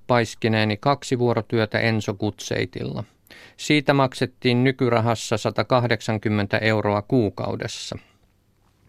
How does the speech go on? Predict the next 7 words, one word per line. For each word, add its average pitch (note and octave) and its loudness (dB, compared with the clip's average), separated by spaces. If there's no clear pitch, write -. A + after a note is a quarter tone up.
Tänään B2 4
teollisuustyöläisen A#2 2
ostovoima B2+ 2
korjattu A#2+ 0
palkka A#2 0
on G#2+ 0
nelinkertainen, A#2 2